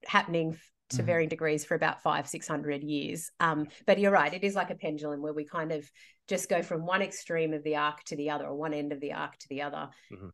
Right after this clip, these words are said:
Speaker 1: And we, we, when you look at Christian history, church history,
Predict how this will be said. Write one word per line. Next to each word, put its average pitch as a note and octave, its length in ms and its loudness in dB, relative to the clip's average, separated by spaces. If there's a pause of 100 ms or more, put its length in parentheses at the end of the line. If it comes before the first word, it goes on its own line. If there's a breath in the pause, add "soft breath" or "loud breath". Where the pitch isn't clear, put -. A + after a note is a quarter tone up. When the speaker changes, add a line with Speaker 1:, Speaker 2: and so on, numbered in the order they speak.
Speaker 1:
And D3+ 460 -4 (440)
we, E3+ 480 -6
we, E3+ 320 -6 (260)
when E3+ 180 -2
you E3+ 100 -2
look G3+ 220 2
at G#3 80 0 (320)
Christian E3+ 340 -6
history, D3 540 -4
church - 280 -6
history, D3 500 -8